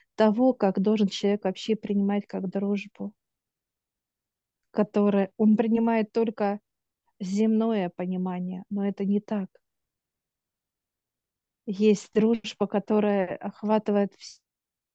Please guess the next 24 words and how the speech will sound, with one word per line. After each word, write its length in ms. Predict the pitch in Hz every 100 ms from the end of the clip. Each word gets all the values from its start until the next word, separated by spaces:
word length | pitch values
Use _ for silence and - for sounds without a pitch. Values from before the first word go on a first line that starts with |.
| _ _ _
все, 380 | - 226 202 185 _ _ _ _ _ _ _ _ -
все 300 | - - 226
и 140 | 208
всех. 560 | - - 214 185 - _ _ _ _ _ _ _ _ _ _ _ _ _ _ _ _ _ _ _ _ _ _ _ _ _ _ _ _ _ _ _ _ _ _ _ _ _ _ _ _ _ _ _ _ _ _ _ _ -
Вот 100 | 208
мы 120 | 208
щас 180 | 214 202
себе 240 | - 196 196
наполняем, 680 | 196 196 196 220 240 196
знаешь, 300 | 185 196 - - - - -
а 300 | 190 196 196
они 200 | 226 214
бегают 420 | 190 190 190 185
то 100 | 202
в 60 | 214
ноги, 280 | 240 220 196
то 160 | 190
в 60 | 196
руки, 320 | 202 214 196 208
ну, 120 | 254
кто 180 | - 226
куда. 500 | 226 202 196 - - _
<laughs> 1700 | - 494 - 370 - _ _ 311 330 _ _ _ - 403 415 - -
Ой, 300 | 330 285